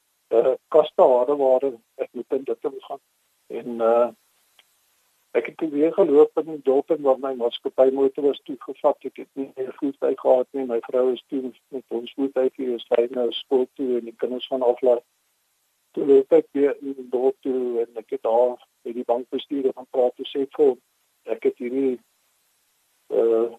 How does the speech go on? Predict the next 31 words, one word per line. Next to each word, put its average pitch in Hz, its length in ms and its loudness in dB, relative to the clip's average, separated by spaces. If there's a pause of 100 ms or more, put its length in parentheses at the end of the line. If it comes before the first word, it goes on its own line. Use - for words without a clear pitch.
bevestiging 151 720 0
gekry, 135 460 -2 (100)
dis 120 200 -10
wat 139 200 -6
ek 139 80 -4 (380)
wil 123 220 -2
doen." 127 360 -4
En 120 480 -10 (140)
hy 127 140 -6
het 110 100 -8 (140)
my 117 220 -4
gevra, 139 500 6
"Het 117 160 -4
jy 131 140 0
'n 131 100 2
G 127 320 -8
S 135 140 -14
T - 60 -18
nommer? 131 640 -4
Wat 104 220 2
is 127 100 -10
die 135 180 -8
besigheid 120 460 -4
se 135 180 -4
naam?" 120 260 0
Toe 127 120 -14
sê - 140 -4
ek, 135 100 -10
"Weet 135 200 0
ek 147 160 -4
weet 131 200 2